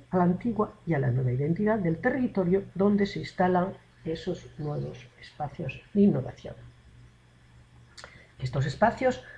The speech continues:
son indispensables para reunir las esperanzas y las respuestas de todos los actores de un territorio y los desafíos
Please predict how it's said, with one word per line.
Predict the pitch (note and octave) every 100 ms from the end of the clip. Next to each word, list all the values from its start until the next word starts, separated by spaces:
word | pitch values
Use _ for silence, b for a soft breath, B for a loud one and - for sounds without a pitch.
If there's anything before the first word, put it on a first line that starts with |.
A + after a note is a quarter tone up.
| B
son | - C#4+
indispensables | C#4 B3+ - - G#3+ A3 G#3+ G#3
para | - G3
reunir | F3+ F3+ G3+ G3+
las | G3 F3+
esperanzas | - E3+ F#3 F#3 F3
y |
las | F#3 E3
respuestas | E3 - E3+ - F3+
de | F3+
todos | F3 G#3
los | A3+ G3
actores | F3 - F#3+ F#3+ F#3
de |
un | F3 E3
territorio | D#3+ C#3+ D#3+ A3+ G3+ D#3 B B B B - -
y | A#3+ C4 - _ -
los | D3+ C3
desafíos | E3+ F#3 - C#3+ D#3 G3 -